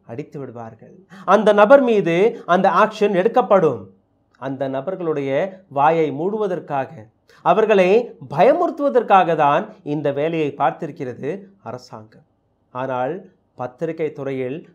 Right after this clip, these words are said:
பயம் என்கிற வேலையே இருக்காது. பத்திரிகையாளர் என்றால் இந்த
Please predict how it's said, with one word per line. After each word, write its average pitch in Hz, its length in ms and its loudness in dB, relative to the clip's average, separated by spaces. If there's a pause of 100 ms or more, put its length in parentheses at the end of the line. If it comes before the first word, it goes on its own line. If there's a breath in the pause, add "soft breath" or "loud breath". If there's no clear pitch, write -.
(160)
பயம் 151 320 -6
என்கிற 135 320 -8
வேலையே 139 340 -6 (140)
இருக்காது. 127 460 -14 (420 soft breath)
பத்திரிகையாளர் 226 760 2
என்றால் 160 400 4 (280 loud breath)
இந்த 185 160 4